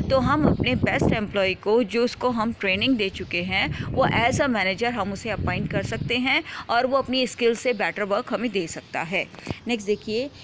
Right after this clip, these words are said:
it reduce absenteeism and employees turnover by increasing employees morale।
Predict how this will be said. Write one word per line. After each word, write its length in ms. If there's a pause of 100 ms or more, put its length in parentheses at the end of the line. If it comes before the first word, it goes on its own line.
(160)
it 120
reduce 560
absenteeism 840
and 280
employees 580
turnover 520
by 260
increasing 680
employees 420
morale। 520